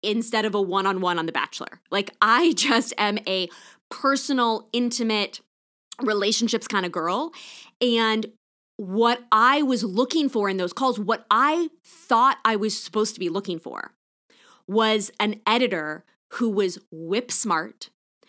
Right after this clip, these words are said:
who was gonna push back in great ways, who believed one hundred percent in the mission and vision of this book and one hundred percent in me as a writer, but who was gonna bring li-, like, shed light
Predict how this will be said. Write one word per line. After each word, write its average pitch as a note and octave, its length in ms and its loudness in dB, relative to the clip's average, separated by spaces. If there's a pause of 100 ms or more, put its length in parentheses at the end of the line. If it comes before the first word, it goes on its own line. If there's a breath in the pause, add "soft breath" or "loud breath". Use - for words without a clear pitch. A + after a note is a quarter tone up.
(380 soft breath)
who A3 580 0
was G3+ 240 -2
gonna A3 220 0
push - 480 -2
back A3 380 2
in G3 240 -4
great G3 480 -2
ways, D#3 300 -4
who A3 100 -2
believed A3+ 400 -2
one F#3+ 140 -6
hundred C4 420 -2
percent A3+ 340 0
in G3 100 -2
the F#3+ 60 -2
mission G#3 300 0
and G3+ 140 -2
vision F#3+ 240 -2
of F#3+ 80 -6
this G3 120 -8
book - 400 -6 (400 loud breath)
and G#3+ 220 0
one G3+ 120 -2
hundred B3 280 0
percent A3 480 -2
in F#3 400 -2
me F#3+ 340 -2
as F3+ 240 -2
a F3 120 -6
writer, F#3+ 480 -2 (420 loud breath)
but A3+ 280 0
who A3+ 200 -4
was A3 220 -2
gonna A3 200 -2
bring A#3 680 -2 (800)
li-, G3 340 -4
like, G#3 160 -4
shed C#4 320 0
light A3+ 320 0